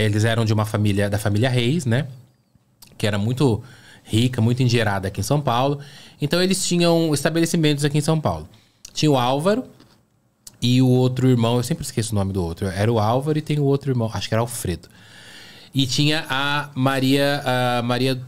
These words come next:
Maria Cândida dos Reis, acho que é isso, é que é muito nome. Que era a mãe. Então era a mãe e os dois filhos. O pai já tinha morrido de morte, de causas naturais. E aí eles iam fazer uma pista de patinação, alguma coisa assim.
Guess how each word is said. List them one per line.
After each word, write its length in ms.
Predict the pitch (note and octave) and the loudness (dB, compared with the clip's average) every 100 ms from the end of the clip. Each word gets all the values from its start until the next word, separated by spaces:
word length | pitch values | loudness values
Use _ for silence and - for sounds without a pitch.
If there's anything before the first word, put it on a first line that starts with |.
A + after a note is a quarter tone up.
| - G#2 | -10 -4
Maria 220 | G#2+ A2 | -2 -2
Cândida 480 | - C3 C#3 C3 B2+ | -2 -2 -2 -2 0
dos 160 | A#2+ | 0
Reis, 240 | G2 F#2+ G2 | -2 -2 -4
acho 180 | F#2+ | -4
que 80 | - | -4
é 60 | G2 | -4
isso, 180 | E2+ F2+ | -4 -6
é 40 | |
que 40 | F2+ | -4
é 40 | |
muito 240 | G2 G#2+ | -4 -2
nome. 300 | C3+ D#2+ D2+ - - - - - | -4 -4 -8 -14 -20 -20 -18 -4
Que 80 | A#2 | -2
era 140 | C3 | 0
a 20 | |
mãe. 160 | D3 F#2+ | -2 -2
Então 160 | G2 | 0
era 140 | G2 C3 | 0 0
a 20 | |
mãe 280 | D3+ D3+ F#3+ | 2 2 2
e 20 | |
os 80 | E3 | 2
dois 180 | F#3 F#3+ | 2 0
filhos. 180 | F#2+ | -2
O 60 | G#2 | -2
pai 160 | C3 C#3+ | 0 -2
já 80 | |
tinha 160 | D3 D#3 | -2 0
morrido 260 | D3+ C#3 C#3 | 2 2 0
de 80 | |
morte, 320 | C#3 C3 C3 - | 0 -2 -4 -6
de 280 | G#2 A2 | -2 -2
causas 340 | G#2 A2+ A2+ A2+ | 0 -2 0 -2
naturais. 500 | A#2 - A2 - - - - - - - - | -2 -2 -4 -6 -18 -20 -20 -20 -20 -8 -2
E 80 | F3+ | 0
aí 60 | |
eles 180 | G#3+ G#3 | 0 0
iam 160 | A3 G#3 | 2 2
fazer 240 | F#3 D#3 | 0 2
uma 220 | D#3+ D3+ C#3+ | 2 2 2
pista 320 | E3+ F3+ C#3+ | 0 -2 -2
de 80 | C3 | -2
patinação, 540 | C3 - G#2+ - C#3 | -2 -2 -2 0 2
alguma 300 | A#2 D3+ F3 | 2 2 0
coisa 280 | - A2+ A#2+ | 2 0 0
assim. 300 | B2+ C3+ C#3+ | 0 0 -2